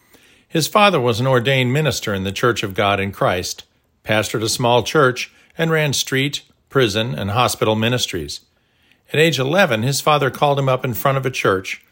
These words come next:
where he was guest preaching and asked his son to play piano for the choir.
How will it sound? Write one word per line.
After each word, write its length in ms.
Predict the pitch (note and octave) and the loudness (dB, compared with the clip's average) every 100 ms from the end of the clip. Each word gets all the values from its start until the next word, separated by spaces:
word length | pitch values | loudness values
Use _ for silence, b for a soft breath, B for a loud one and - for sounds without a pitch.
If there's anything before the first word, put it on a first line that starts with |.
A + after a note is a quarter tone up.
| b b b b b _ | b b b b b _
where 120 | D#3 C#3+ | -2 0
he 100 | D3 | 2
was 180 | B2 | -2
guest 360 | - D3 E3+ - | 2 2 2 -2
preaching 440 | A#2+ F#2+ - G#2+ | -2 -2 -4 -4
and 100 | B2 | -4
asked 240 | C#3 D3 - | -2 -4 -4
his 180 | F3+ - | -4 0
son 220 | G3+ D#3+ | 0 2
to 80 | B2 | 0
play 240 | - C3+ | 2 0
piano 420 | - B2+ D#3 D3+ | 0 -2 0 -2
for 160 | G#2 A#2 | -2 -4
the 100 | A2 | -4
choir. 500 | - C3 C#3 D2+ | 0 0 0 -4